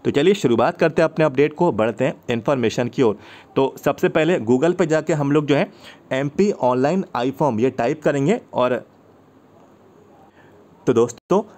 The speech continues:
अ, यहाँ पे एमपी ऑनलाइन, अ, आई फॉर्म simply हमको यहाँ पे टाइप, अ, टाइप करना होगा। आप लोग भी जो है इन्हीं स्टेप्स को फॉलो करना।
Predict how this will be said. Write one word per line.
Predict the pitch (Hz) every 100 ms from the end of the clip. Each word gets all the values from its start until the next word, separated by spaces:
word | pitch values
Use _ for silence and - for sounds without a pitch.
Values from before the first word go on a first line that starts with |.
| -
अ, | 113 110 - -
यहाँ | 113 131 -
पे | 175 -
एमपी | 120 123 170
ऑनलाइन, | 135 127 131 185 202 - - -
अ, | 123 -
आई | 120
फॉर्म | 131 147 107 - -
simply | 127 127 156
हमको | 139 131
यहाँ | 139
पे | 131 139
टाइप, | 104 110 - -
अ, | 107
टाइप | 113 117 -
करना | 127 127
होगा। | 113 165 113
आप | 117 131
लोग | 127
भी | 127
जो | 123 127
है | 151
इन्हीं | 120 131
स्टेप्स | - 127 -
को | 151
फॉलो | 117 113 120
करना। | 123 160